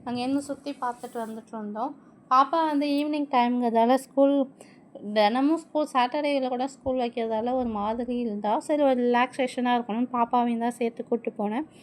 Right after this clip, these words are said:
அவளும் நல்லா என்ஜாய் பண்ணாங்க பாப்பாவும். என்ஜாய் பண்ணிட்டு நாங்க கொடிமரத்தெல்லாம் சுத்தி வரும்பொழுது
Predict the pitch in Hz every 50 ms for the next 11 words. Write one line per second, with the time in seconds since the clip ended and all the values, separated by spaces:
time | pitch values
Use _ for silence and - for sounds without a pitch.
0 | - - - - - - - 254 269 277 302 320 330 311 269 226 226 226 240 262
1 | 277 269 240 226 226 247 240 240 240 - 214 214 208 208 214 214 208 196 202 214
2 | 214 214 - 226 214 202 208 233 262 277 269 - - - - - - - - 262
3 | 269 262 262 302 302 294 - 277 254 240 240 240 277 285 285 262 240 233 233 233
4 | 247 262 269 262 247 247 233 233 233 226 247 247 - 254 262 - 277 269 262 240
5 | 220 220 226 233 226 226 233 247